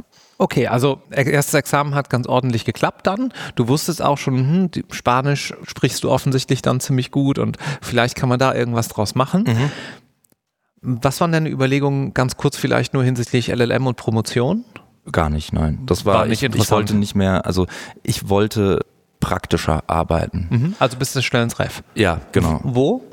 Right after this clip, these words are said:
Speaker 2: In Mannheim.
Speaker 1: Auch?
Speaker 2: In Mannheim auch,
Speaker 1: Ja.
Speaker 2: ja, genau. Also das war dann auch, also das war auch, das war eigentlich so, da ging's halt schnell, ja.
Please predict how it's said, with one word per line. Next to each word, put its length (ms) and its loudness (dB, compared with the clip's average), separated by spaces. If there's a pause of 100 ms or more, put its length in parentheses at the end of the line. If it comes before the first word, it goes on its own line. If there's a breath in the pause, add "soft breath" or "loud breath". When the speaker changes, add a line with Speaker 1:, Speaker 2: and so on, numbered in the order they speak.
(140)
Speaker 2:
In 180 2
Mannheim. 520 0 (380)
Speaker 1:
Auch? 440 -4
Speaker 2:
In 80 2
Mannheim 320 2
auch, 80 -4
Speaker 1:
Ja. 140 2
Speaker 2:
ja, 80 2
genau. 220 0
Also 220 0
das 140 0
war 100 2
dann 220 0
auch, 240 -2 (140 loud breath)
also 160 0
das 160 0
war 180 0
auch, 140 -2 (180)
das 160 -2
war 180 2
eigentlich 280 0
so, 120 2 (180 loud breath)
da 100 2
ging's 240 -2
halt 120 0
schnell, 300 0 (100)
ja. 280 2